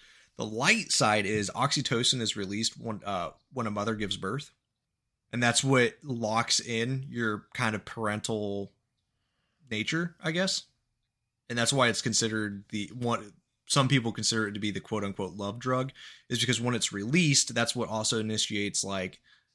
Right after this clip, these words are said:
uh, the breasts to release the milk that it's been forming over the previous months.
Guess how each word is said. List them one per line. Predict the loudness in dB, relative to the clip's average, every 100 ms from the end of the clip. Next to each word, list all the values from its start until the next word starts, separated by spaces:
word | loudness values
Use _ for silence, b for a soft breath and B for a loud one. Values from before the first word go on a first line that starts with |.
| _ -6
uh, | -6 -6
the | -8
breasts | -4 -2 4 6 6
to | 4 2 0 -2 -10 _ _ _ _ _ _ _ _
release | -2 0 2 2 4 2
the | -2 0
milk | 2 0 0
that | -2
it's | -2
been | -4 -4
forming | -4 -2 -2
over | -2 -4
the | -6 -8 -10
previous | -4 -2 2 0 2
months. | 2 2 0